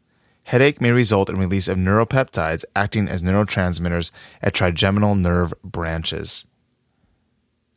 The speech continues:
Question forty-five. Which of the following signs and symptoms is typically noted in patients with acute cystitis? Is it A, fever and chills, B, C V A tenderness, C, flank pain, or D, frequency and dysuria?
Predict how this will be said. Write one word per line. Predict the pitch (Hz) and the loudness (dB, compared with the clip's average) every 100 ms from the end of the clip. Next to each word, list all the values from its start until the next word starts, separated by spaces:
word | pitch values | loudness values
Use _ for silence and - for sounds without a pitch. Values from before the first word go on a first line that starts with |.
| _ | _
Question | - 131 - 143 | 0 0 2 -2
forty-five. | - 98 98 - 78 71 - _ _ _ _ _ _ _ | 0 0 0 -2 -6 -6 -12 _ _ _ _ _ _ _
Which | 104 110 - | -2 -2 0
of | 160 | -2
the | |
following | 170 131 123 135 | 0 2 2 0
signs | 127 120 110 113 | -2 0 2 0
and | 113 | -4
symptoms | - 120 - 78 76 | -4 -6 -6 -10 -10
is | 87 | -10
typically | - - - 131 123 | -6 -6 -4 -4 0
noted | 95 85 82 | 2 2 -2
in | 85 | -6
patients | 87 87 90 | -6 -6 -6
with | 82 78 | -10 -12
acute | - 92 | -10 -8
cystitis? | - - - 107 87 73 - - _ _ _ _ _ _ _ - | -6 -4 0 0 0 -4 -8 -10 _ _ _ _ _ _ _ -8
Is | 104 | -4
it | 95 - | -4 -4
A, | 95 95 107 | -2 0 0
fever | - 101 - | -2 -4 -4
and | 123 104 | -10 -4
chills, | - 120 147 - - _ _ _ _ _ _ - | 0 0 0 -2 -4 _ _ _ _ _ _ -8
B, | 92 110 113 | -2 0 0
C | - 104 | 0 0
V | 87 82 | -2 -4
A | |
tenderness, | - 117 123 123 117 - - _ _ _ _ _ | -4 -2 0 0 0 -2 -4 _ _ _ _ _
C, | - - 147 147 - | -2 2 4 2 0
flank | - 92 80 - | -8 -8 -8 -4
pain, | 110 117 117 117 _ | -2 0 -2 -6 _
or | 104 101 | -2 -2
D, | 82 98 95 | 0 -2 -2
frequency | - 104 107 95 113 | -4 -4 -2 -2 -2
and | 90 87 | -4 -2
dysuria? | 87 - 92 85 80 | 0 0 0 -2 -6